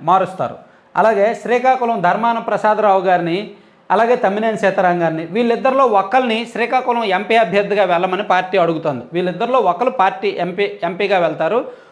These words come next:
ఒకవేళ ధర్మాన ప్రసాదరావు గారు ఎంపీగా వెళ్తే శ్రీకాకుళం,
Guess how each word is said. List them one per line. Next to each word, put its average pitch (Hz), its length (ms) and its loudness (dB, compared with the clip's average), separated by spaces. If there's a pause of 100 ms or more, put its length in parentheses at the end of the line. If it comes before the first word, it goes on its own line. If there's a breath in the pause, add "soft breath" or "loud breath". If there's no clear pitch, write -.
(120)
ఒకవేళ 220 280 4
ధర్మాన 214 360 0
ప్రసాదరావు 226 560 2
గారు 214 180 2
ఎంపీగా 202 440 0
వెళ్తే 202 280 0
శ్రీకాకుళం, 208 680 0